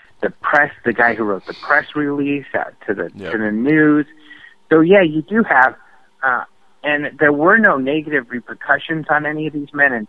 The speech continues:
Speaker 1: fact, their, their careers blossomed afterwards. Um, so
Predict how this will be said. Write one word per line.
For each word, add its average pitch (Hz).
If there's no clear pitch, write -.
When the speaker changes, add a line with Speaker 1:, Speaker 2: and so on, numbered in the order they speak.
Speaker 1:
fact, 113
their, 95
their 104
careers 113
blossomed 147
afterwards. 139
Um, 104
so 165